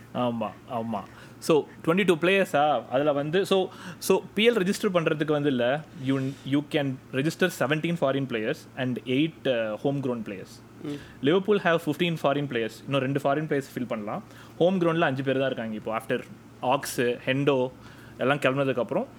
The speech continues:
Speaker 1: அஞ்சு ஹோம் கிரவுண்ட் பிளேயர் தான் இருக்காங்க. You cannot have more than, இப்-, like,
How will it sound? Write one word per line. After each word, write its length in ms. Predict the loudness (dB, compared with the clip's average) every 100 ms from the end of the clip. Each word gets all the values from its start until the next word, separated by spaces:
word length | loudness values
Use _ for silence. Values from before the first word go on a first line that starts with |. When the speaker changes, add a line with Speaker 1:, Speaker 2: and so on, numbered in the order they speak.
| -20 -20 -20 -20 -8
Speaker 1:
அஞ்சு 280 | -4 0 0
ஹோம் 200 | 0 0
கிரவுண்ட் 160 | 0 0
பிளேயர் 240 | -2 -2
தான் 20 |
இருக்காங்க. 200 | -4 -8 -12 -18 -20 -20 -20 -20 -20 -20 -20 -16 -2
You 140 | 0 4
cannot 320 | 4 4 2 2 2
have 240 | 4 2 0 2
more 180 | 2 2
than, 200 | 0 0 -2 -6 -14 -20 -20 -6
இப்-, 480 | -6 -6 -18 -8 -6
like, 180 | -6